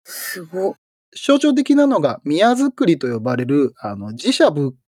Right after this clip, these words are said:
Speaker 2: 閣のような建物の模した形ですね。ちょっと屋根があって、こう、ちょっと厳かな感じの。
Speaker 1: うんうん。すごい。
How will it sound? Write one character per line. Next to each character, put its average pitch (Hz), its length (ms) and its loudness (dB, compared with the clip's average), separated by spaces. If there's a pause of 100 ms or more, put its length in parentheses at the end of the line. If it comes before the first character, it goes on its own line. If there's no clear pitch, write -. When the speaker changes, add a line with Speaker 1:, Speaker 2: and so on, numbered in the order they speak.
(100)
Speaker 2:
閣 214 260 2
の 220 200 4
よ 226 160 4
う 147 40 0
な 123 320 -4 (260)
建 190 140 4
物 156 400 -2 (160)
の 208 240 2
模 165 160 2
し 185 80 -6
た 123 160 0
形 131 400 -6
で 131 60 -2
す - 160 -16
ね。 120 140 -8
ち - 60 -2
ょ 220 40 6
っ - 20 -4
と 156 80 -2
屋 175 160 6
根 202 140 2
が 123 100 0
あ 127 40 -4
っ 123 60 -10
て、 127 500 -2 (300)
こ 147 120 -4
う、 139 40 -4
ち 208 100 4
ょ - 20 4
っ 202 60 0
と 135 200 -2
厳 226 140 2 (160)
か 113 120 -6
な - 200 -20
感 120 240 0
じ 110 100 -6
の。 101 220 -12 (160)
Speaker 1:
う 196 80 4
ん - 20 6
う 190 360 0
ん。 151 200 -8
す - 240 -8
ご 175 240 -2
い。 147 120 -8